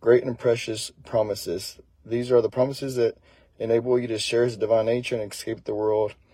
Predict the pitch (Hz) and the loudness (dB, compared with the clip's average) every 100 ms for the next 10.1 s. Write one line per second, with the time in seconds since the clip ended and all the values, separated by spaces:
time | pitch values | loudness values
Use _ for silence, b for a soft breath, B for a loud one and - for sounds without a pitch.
0 | b b b - 107 110 104 117 117 107 | b b b -12 -8 -8 -2 0 -2 -2
1 | 107 113 110 113 117 123 107 92 - - | 2 2 2 0 -2 -4 -6 -8 -10 -4
2 | 117 123 123 113 110 110 107 101 - - | -4 -2 -2 0 2 4 2 -2 -10 -18
3 | _ - 113 107 - - 101 110 - _ | _ -4 2 2 2 -6 -8 -10 -16 _
4 | _ _ _ _ b b b - 117 110 | _ _ _ _ b b b 0 2 4
5 | 107 104 113 110 101 98 90 82 85 - | 4 2 -2 -6 -4 0 0 0 -6 -6
6 | 123 110 104 127 139 123 120 120 110 98 | -2 0 0 -2 -4 -4 -2 -2 -2 -2
7 | 117 117 120 123 120 127 135 139 - b | 0 0 0 2 0 0 -4 -6 -12 b
8 | b b _ - 113 113 110 107 131 135 | b b _ 4 4 4 2 4 4 4
9 | 135 127 120 123 117 107 113 120 117 113 | 4 4 6 6 8 6 0 -2 -2 -4
10 | 110 | -10